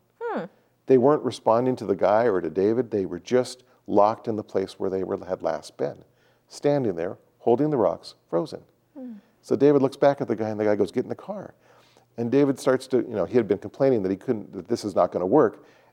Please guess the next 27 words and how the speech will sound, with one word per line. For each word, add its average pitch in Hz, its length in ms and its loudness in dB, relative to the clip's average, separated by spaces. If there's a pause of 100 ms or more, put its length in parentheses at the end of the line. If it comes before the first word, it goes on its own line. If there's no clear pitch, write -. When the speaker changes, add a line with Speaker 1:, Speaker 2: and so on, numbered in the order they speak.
(160)
Speaker 2:
And 101 140 -10
then 120 120 -2
the 123 60 0
guy 110 220 2
says, 104 400 -4 (1080)
"I 110 140 -6
know 120 180 0
these 98 220 -4
men. 82 260 -10 (1600)
There 120 200 4
are 107 40 6
four 139 380 4
of 101 160 2
them 98 180 0
that 98 80 -2
live 104 200 2
in 98 80 -2
this 90 160 -12
bus. - 480 -10 (1200)
They've 117 300 0
just 135 360 0
assaulted 120 460 0
a 101 40 2
busload 110 460 -2
of - 140 -8
people. - 460 -10 (280)
Speaker 1:
<gasps> 262 60 -18